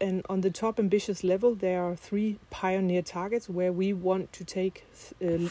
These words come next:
action leadership, not only thought leadership, but also action leadership. And together with the industry in partnership,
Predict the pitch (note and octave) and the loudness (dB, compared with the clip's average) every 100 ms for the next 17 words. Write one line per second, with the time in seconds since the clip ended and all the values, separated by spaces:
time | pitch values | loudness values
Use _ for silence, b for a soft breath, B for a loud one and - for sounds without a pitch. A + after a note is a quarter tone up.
0 | - F3+ G#3+ - F3 C#3+ - E3 E3+ E3+ | -2 -2 -2 -4 -4 -4 -4 -2 0 -2
1 | - C#3+ - - - F3+ F3+ F3 E3 E3 | -2 -4 -6 -20 -8 -2 0 0 0 -2
2 | F#3 G3+ - G3+ G3+ - G3 E3+ E3+ F3 | -2 -2 -2 -2 -2 -4 -6 -4 -4 -6
3 | E3+ F3+ F3 - E3 - F3+ F3+ F3+ - | -8 -6 -6 -6 -6 -6 -2 0 0 -2
4 | D#3 - B B B B B - F#3 F3 | -8 -8 B B B B B -2 0 2
5 | F3+ F3 - - G3 G#3 G3 G3+ F3 E3 | 2 -2 -10 -10 0 2 4 4 2 0
6 | - G#3 G3+ - F3+ - G3+ G3 - F3+ | 0 0 0 -2 -6 2 2 2 2 0
7 | E3 - E3 | -2 -4 -6